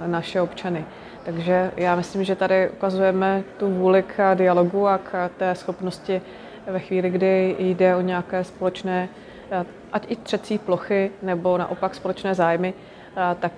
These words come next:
eh, najít, eh, najít, eh, shodu a, eh, do-, dotáhnout to do konce.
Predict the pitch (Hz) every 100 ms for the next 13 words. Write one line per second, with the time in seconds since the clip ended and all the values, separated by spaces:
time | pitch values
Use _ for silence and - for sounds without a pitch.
0 | - 175 170 165 175 170 165 - 185 170
1 | 156 165 170 156 - - 170 165 170 170
2 | 160 160 165 156 156 160 - 175 160 156
3 | 160 160 - 180 156 160 170 170 165 165
4 | - 170 - 160 -